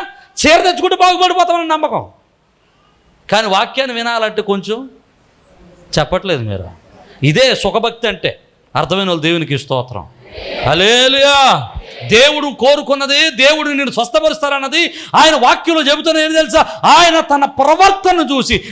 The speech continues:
నీ ప్రవర్తన చూసి నిన్ను స్వస్థపరుస్తానని వాక్యంలో ప్రభువు సెలవిచ్చాడు. దేవునికి స్తోత్రం.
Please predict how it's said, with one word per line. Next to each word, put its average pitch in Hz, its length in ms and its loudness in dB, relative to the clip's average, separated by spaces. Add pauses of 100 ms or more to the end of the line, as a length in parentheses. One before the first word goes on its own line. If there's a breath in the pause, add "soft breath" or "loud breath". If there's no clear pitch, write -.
నీ 320 180 6 (140)
ప్రవర్తన 320 720 4
చూసి 262 260 0
నిన్ను 247 240 -2
స్వస్థపరుస్తానని 247 840 -4 (280 loud breath)
వాక్యంలో 226 580 0
ప్రభువు 170 320 -2
సెలవిచ్చాడు. 117 580 -4 (600)
దేవునికి 131 520 -2
స్తోత్రం. 110 440 -4